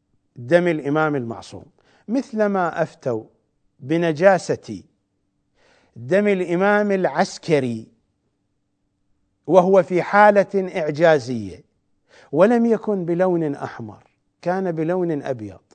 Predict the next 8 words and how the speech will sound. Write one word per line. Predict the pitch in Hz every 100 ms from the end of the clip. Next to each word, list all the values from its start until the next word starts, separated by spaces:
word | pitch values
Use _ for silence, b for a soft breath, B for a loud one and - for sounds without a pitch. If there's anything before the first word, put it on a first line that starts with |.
| _ _ _ _ _ _ _ _ _ _ _ _ _ _ _ -
مثلما | 196 208 202 202 196 185 -
أفتوا | 190 - - 120 104 _ _ _ _ _ _ -
بهذه | 139 160 185 208 170 131 127 123 165
الفتاوى | 135 175 156 190 185 156 139 131 135
الضالة | 160 151 127 165 180 175 143 135 123
السخيفة | 127 156 147 - 170 143 185 180 143 - 139 127 123 b b b b -
التافهة | 185 175 - _ _ 202 202 175 135 151 135 123 135 - -
السفيهة، | 233 - - 190 208 190 156 160 160